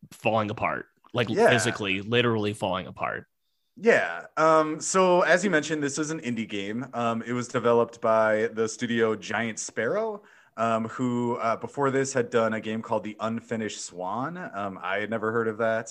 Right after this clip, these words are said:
Speaker 2: Have you heard of it?
Speaker 1: I had. Um,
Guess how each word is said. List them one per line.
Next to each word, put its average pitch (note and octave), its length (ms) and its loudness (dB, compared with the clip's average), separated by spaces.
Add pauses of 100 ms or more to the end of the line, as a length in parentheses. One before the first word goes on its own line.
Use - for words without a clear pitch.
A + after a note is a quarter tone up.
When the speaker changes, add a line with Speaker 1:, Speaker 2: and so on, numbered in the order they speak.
Speaker 2:
Have F2 140 -8
you F2+ 160 -8
heard F#2 180 -4
of F#2 80 -4
it? F#2 260 -2 (220)
Speaker 1:
I C#3+ 140 4
had. C#3+ 440 4 (160)
Um, A#2+ 640 4